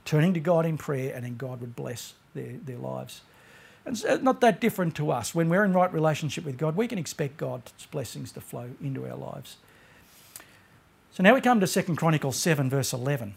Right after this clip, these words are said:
And it says this, When Solomon had finished the temple of the Lord and the royal palace, and had succeeded in carrying out all he had in mind to do in the temple of the Lord and in his own palace,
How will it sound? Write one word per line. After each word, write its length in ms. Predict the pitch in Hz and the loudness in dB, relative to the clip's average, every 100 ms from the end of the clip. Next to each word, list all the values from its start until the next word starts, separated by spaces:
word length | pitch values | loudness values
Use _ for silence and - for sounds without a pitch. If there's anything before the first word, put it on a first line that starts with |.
| - _ _ - | -18 _ _ -12
And 80 | |
it 100 | 143 | -10
says 260 | - 170 135 | -4 -4 -2
this, 260 | 156 117 156 | -4 -4 -6
When 140 | 143 | -4
Solomon 460 | - 214 233 220 165 | 2 4 6 4 2
had 140 | 160 | 0
finished 300 | - 202 190 | 0 0 0
the 80 | 202 | -4
temple 340 | - 165 170 | 0 0 0
of 60 | 160 | 0
the 80 | 175 | 0
Lord 380 | 135 120 120 127 | -2 -4 -6 -8
and 100 | 123 | -6
the 80 | |
royal 280 | 127 147 196 | 2 4 4
palace, 560 | 196 156 113 139 - - - - - | 4 -4 -6 -8 -12 -14 -20 -20 -10
and 120 | 165 160 | -2 -2
had 100 | - | 0
succeeded 540 | 151 - 208 226 220 | -4 2 2 4 2
in 120 | 196 | 0
carrying 380 | - 185 175 165 | 2 2 4 4
out 80 | 156 | 6
all 200 | 165 247 | 6 6
he 80 | 214 | 4
had 120 | 208 | 4
in 100 | 190 | 4
mind 240 | 170 165 | 6 4
to 80 | 147 | 2
do 380 | 135 160 139 147 | 0 2 2 0
in 100 | 165 | -2
the 60 | 131 | -2
temple 300 | 170 170 165 | 0 0 0
of 60 | |
the 40 | 160 | 0
Lord 300 | 135 131 135 | 0 -2 -4
and 100 | 151 | -2
in 120 | 208 | -2
his 120 | 190 | 2
own 260 | 202 214 196 | 4 4 2
palace, 540 | 151 131 131 - | -2 -4 -4 -10